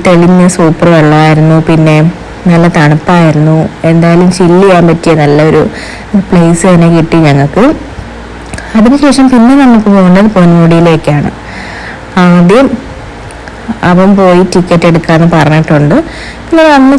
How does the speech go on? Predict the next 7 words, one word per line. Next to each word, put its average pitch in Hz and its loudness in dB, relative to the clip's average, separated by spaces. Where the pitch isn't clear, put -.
കേശൂട്ടൻ്റെ 233 2
ടർക്കി 196 0
കൊണ്ട് 202 2
തന്നെ 196 2
എല്ലാവരും 180 2
അഡ്ജസ്റ്റ് 180 0
ചെയ്ത് 170 2